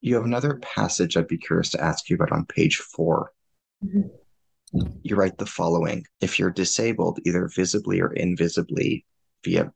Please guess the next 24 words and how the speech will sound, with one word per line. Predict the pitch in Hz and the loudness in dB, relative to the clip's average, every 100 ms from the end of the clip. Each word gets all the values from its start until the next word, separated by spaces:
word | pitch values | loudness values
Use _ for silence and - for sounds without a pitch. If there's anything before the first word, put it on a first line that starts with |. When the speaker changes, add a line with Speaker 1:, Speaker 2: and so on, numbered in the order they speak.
| _ | _
Speaker 1:
physical | - 104 101 92 | 0 0 0 0
or | 92 | 0
mental | 87 85 85 - | 2 0 -2 -2
or | 85 | 0
other | 78 85 | 0 0
means, | 90 104 90 87 - _ _ _ _ _ - | 2 2 2 0 -6 _ _ _ _ _ -4
you | |
may | 98 95 | -2 0
also | 95 - | -2 -4
have | - 87 - | -2 -2 0
some | 92 | -2
preconceptions | - - 165 - - - 104 - 76 78 | 0 2 2 2 0 2 0 2 2 2
that | - 69 | 0 0
need | 80 78 | -2 -2
altering. | 80 78 - 78 78 80 - _ _ - _ _ _ - | 0 -2 -2 -2 -2 -4 -12 _ _ -20 _ _ _ -4
After | 92 - 101 | -4 0 0
all, | 90 | 2
the | 80 82 | 0 -2
disability | 85 - 85 90 85 82 | 0 0 -2 0 0 0
community | - 82 80 | -2 0 0
is | - | -2
not | - | -2
a | 85 | 0
monolith. | - - 50 - - | 2 2 0 -2 -6